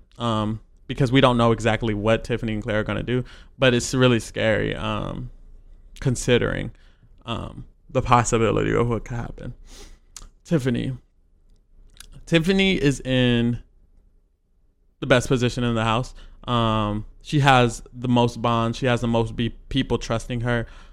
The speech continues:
Um, even the people who don't, who know she's a threat, um, they know she's a threat, but they still work with her and they still kind of wanna work with her. And there's nothing really that anyone could do.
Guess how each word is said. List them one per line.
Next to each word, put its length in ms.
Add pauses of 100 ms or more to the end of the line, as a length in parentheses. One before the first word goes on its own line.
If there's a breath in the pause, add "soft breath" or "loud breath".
(120)
Um, 320
even 240
the 60
people 240
who 80
don't, 440 (180)
who 200
know 220
she's 220
a 60
threat, 460 (300 loud breath)
um, 340 (160)
they 100
know 140
she's 220
a 40
threat, 260
but 100
they 60
still 320
work 260
with 160
her 120
and 120
they 60
still 180
kind 200
of 80
wanna 240
work 220
with 80
her. 120
And 120
there's 140
nothing 320
really 200
that 200
anyone 320
could 200
do. 280